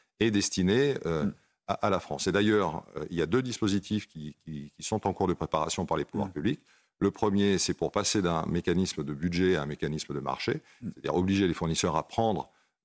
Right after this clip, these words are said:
Speaker 1: une part de gaz vert dans l'alimentation qu'ils
Speaker 2: Mm.
Speaker 1: ont et dans la fourniture des gaz aux, aux particuliers.
Speaker 2: Mm.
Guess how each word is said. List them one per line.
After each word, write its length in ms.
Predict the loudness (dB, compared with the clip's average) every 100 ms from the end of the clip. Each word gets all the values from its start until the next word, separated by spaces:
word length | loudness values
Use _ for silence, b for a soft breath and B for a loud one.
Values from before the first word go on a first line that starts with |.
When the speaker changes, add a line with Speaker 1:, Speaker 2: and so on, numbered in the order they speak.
| -8
Speaker 1:
une 160 | -6
part 200 | -2 0
de 80 | 2
gaz 260 | 2 2 2
vert 220 | 0 0
dans 120 | -2
l'alimentation 680 | -2 -2 -2 -2 -2 -2 -2
qu'ils 220 | -2 -2
Speaker 2:
Mm. 40 | 0
Speaker 1:
ont 100 | -2
et 20 |
dans 100 | -2
la 80 | -4
fourniture 380 | -2 -2 -2 -4
des 120 | -2
gaz 320 | 0 0 -2 b b b _
aux, 220 | -6 -4 -4
aux 60 |
particuliers. 600 | -4 -4 -6 -10 -2 -2
Speaker 2:
Mm. 80 | -2